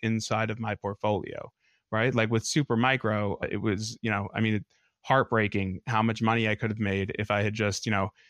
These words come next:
the, the, li-, I, you know, I had, like, a three hundred bip position, three hundred, like, basis points of my, if I had just put that on and left it alone, and, you know, I mean, the amount of, <laughs> you know, like, it would have been a lot better, but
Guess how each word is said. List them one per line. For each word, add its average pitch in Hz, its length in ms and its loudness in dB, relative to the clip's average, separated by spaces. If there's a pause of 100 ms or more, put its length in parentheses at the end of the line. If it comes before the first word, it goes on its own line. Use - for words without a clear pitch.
(220)
the, 101 280 0
the, 104 200 0
li-, 101 240 2
I, 98 60 2 (120)
you 113 80 -2
know, 104 60 0
I 104 80 2
had, 107 140 0
like, 104 100 0
a 98 80 -2
three 123 260 -2
hundred 113 520 0
bip 110 220 -2
position, 101 680 -2 (100)
three 113 160 -2
hundred, 113 160 0
like, 107 140 -2 (280)
basis 107 240 0
points 104 280 -2
of 110 100 -6
my, 104 460 0
if 101 240 2
I 127 120 4
had 139 80 2
just 135 180 -2
put 139 180 0
that 139 160 4
on 110 500 4
and 98 320 -2
left 104 320 0
it 135 60 2
alone, 110 500 2 (220)
and, 101 320 -2 (100)
you 107 160 -2
know, 101 140 0
I - 120 -2
mean, 107 280 -2
the 110 120 0
amount 117 280 4
of, 131 460 2
<laughs> - 0 -
you 170 60 4
know, 147 200 4
like, 131 300 4 (100)
it 123 80 2
would 156 140 4
have 170 60 2
been 180 100 2
a 165 60 4
lot 156 180 4
better, 135 300 2
but 120 400 2